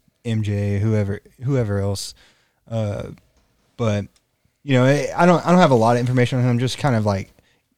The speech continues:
YouTube highlight mixes. I didn't really watch him, but the,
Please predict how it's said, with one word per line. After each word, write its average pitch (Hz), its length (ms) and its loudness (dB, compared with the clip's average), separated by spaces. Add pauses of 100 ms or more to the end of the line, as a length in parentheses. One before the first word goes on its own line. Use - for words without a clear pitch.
(440)
YouTube 120 380 -2
highlight 98 460 -2
mixes. 110 520 -6
I 110 80 -2
didn't 110 160 -2
really 101 180 -2
watch 101 260 -4
him, 107 180 -2
but 131 260 4 (360)
the, 117 320 2